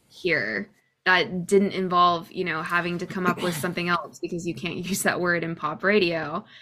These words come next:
Speaker 1: Which is something for songwriters to think of. Like, I very rarely curse in my songs, even though I tend to curse like a sailor in real life, because I just,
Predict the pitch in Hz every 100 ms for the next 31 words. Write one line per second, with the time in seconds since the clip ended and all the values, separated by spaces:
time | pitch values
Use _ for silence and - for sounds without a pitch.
0 | - _ - 349 403 392 381 370 359 349
1 | 285 208 190 202 180 175 - 175 165 170
2 | 135 98 - 185 175 - 196 202 220 226
3 | 220 196 185 180 190 185 165 170 180 -
4 | 196 202 214 208 214 226 226 233 190 185
5 | 185 175 170 175 175 185 180 180 170 175
6 | 160 170 - 165 175 180 165 160 160 143
7 | 165 220 - _ - - - - 202 202
8 | 190 185 185 185 185 - - _ _ _
9 | _ - 196 190 208 - - -